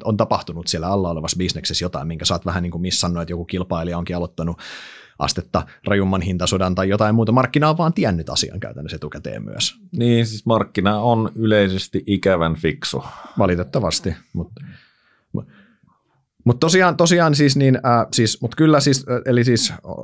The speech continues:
Speaker 1: äh, en-, ennusteiden muutoksissa, niin siinä on semmonen tietty psykologinen pu-, puoli myö-, myös semmonen, mistä, mistä niin kun, mi-, mi-, mikä ajaa välillä virheisiin kyllä. Tää on tää ei ole eksaktia tiedettä ja tää on hyvin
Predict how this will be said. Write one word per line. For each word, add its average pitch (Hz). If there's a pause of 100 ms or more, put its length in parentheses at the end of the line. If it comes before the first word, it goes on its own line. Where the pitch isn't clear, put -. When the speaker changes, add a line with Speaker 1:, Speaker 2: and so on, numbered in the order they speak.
Speaker 1:
äh, 92 (120)
en-, 123
ennusteiden 131
muutoksissa, 117
niin 104
siinä 101
on 147
semmonen 143
tietty 135
psykologinen 120 (280)
pu-, -
puoli 110
myö-, 107
myös 107
semmonen, 104
mistä, 95 (120)
mistä 92 (140)
niin 90
kun, 87 (380)
mi-, 90
mi-, 101
mikä 95
ajaa 95
välillä 95 (100)
virheisiin 95
kyllä. 123 (200)
Tää 87
on 101 (400)
tää 85
ei 90
ole 87
eksaktia -
tiedettä 95
ja 87
tää 85
on 87
hyvin 85